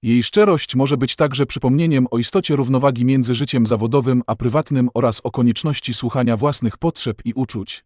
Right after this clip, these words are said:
nawet w obliczu sukcesu czy presji zewnętrznej. Jej otwartość wobec trudności, z jakimi się boryka, oraz zdolność do wyrażania uczuć stanowią ważną lekcję o akceptacji własnych granic i dbaniu o swoje dobrostan psychiczny.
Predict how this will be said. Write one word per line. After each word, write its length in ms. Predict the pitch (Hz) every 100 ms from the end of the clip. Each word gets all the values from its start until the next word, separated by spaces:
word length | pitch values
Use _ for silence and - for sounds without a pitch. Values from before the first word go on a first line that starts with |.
| -
nawet 340 | 139 156 143
w 60 | -
obliczu 380 | 120 156 - 123
sukcesu 480 | 117 - 135 -
czy 120 | - 117
presji 360 | 151 147 123
zewnętrznej. 600 | 113 110 165 175 - 110 - 143 -
Jej 220 | 131 120 107
otwartość 600 | - 170 151 123 - 107
wobec 300 | 123 117 -
trudności, 720 | 120 110 139 - - - - _ -
z 80 | 101
jakimi 320 | 123 220 190
się 120 | -
boryka, 520 | 107 110 - 101 85 - _ -
oraz 300 | 113 113 113
zdolność 540 | 107 180 175 139 -
do 80 | 120
wyrażania 480 | 117 120 117 143 123
uczuć 420 | 135 - 123 -
stanowią 460 | - 135 131 131 120
ważną 360 | 143 123 113
lekcję 400 | 123 139 - -
o 80 | 131
akceptacji 640 | 113 - - - 165 - 110
własnych 420 | 151 - 127 98
granic 480 | 107 113 127 110 -
i 80 | 120
dbaniu 380 | 110 160 165 -
o 60 |
swoje 280 | - 139 127
dobrostan 480 | 117 117 - 131 113
psychiczny. 640 | - 117 123 - 71